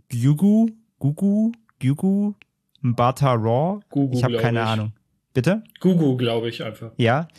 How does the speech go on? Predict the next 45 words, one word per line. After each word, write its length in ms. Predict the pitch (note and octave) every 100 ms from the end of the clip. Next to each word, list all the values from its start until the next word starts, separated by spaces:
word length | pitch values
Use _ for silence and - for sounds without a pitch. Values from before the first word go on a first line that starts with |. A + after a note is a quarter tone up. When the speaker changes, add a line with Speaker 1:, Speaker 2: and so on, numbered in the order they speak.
| - - _ -
Speaker 1:
Äh, 220 | C3 C3
ich, 200 | G2 -
äh, 340 | - B2 A#2 -
ich 180 | A2+
weiß 200 | A#2+ A#2
nicht 140 | B2 A#2
genau, 140 | B2
wie 40 | A#2
man 100 | A2+
die 80 | G#2+
Dame 220 | A#2 A#2+
komplett 280 | A2 B2 -
aus-, 360 | A#2+ A#2 - - A#2
richtig 280 | B2 A2+ F#2
ausspricht. 360 | A2+ - A2+
Ich, 120 | A2
ich 120 | A2+ -
entschuldige 340 | A2 A2+ A#2+
mich 100 | A#2
dafür, 420 | A2 - G#2+ G#2+ - - -
falls 300 | - A#2+ A#2
es 120 | A2+
nicht 200 | A2+ G#2+
korrekt 360 | - G#2+ A2 -
war. 260 | A2 G#2+ -
Ähm, 180 | G#2+ G#2+
als 200 | A#2 -
Viola 400 | A2 C3 D#3 C#3+
Peabody, 580 | - D3+ D#3+ C#3 C3+ C#3 - _ _ _ _ _ _ -
die 120 | A#2 B2+
unter 160 | B2+
anderem 180 | A#2 C3
gerade 420 | A#2 A#2 A#2 G2+ -
auch 140 | A2+
in 160 | A2+ A2
der, 340 | A2 G#2 G#2+
äh, 80 | G#2+
Loki-Serie 760 | G#2 D3 - A2 F2+ F#2+ F#2+ F#2+
zu 120 | G2
sehen 180 | F#2+ G#2+
ist, 260 | D3+ - E3+
auf 120 | -
Speaker 2:
<laughs> 20 |
Speaker 1:
Disney 200 | E3+ A2+
Plus. 320 | A2 C3 D#3